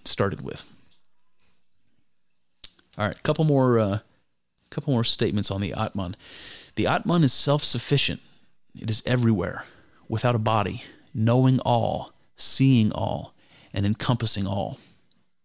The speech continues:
By pure mind alone can it be understood that there is no difference between Brahman and the manifested universe."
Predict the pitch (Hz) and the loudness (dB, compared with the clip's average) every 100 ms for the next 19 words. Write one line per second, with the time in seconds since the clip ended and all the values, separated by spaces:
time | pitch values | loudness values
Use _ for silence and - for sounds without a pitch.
0 | _ _ - _ - - - - 113 - | _ _ -20 _ -20 -20 -8 -4 -2 2
1 | 156 139 135 143 131 110 117 123 110 92 | 4 6 6 6 6 4 6 6 4 0
2 | 107 - - 117 87 107 107 104 101 - | -6 -16 -6 -2 -2 0 2 2 2 0
3 | 107 156 - _ - - - 104 104 98 | 0 -2 -12 _ -20 -20 -10 -4 0 0
4 | 107 123 131 131 131 - - - - - | 2 2 2 0 0 -4 -4 -8 -10 -14
5 | - - 107 98 113 117 101 95 - _ | -12 -4 -2 0 0 2 0 -2 -10 _
6 | _ _ _ - 101 98 110 110 - 107 | _ _ _ -6 -2 2 2 0 0 -4
7 | - 92 110 101 76 - - - | -2 -2 0 0 -2 -4 -4 -6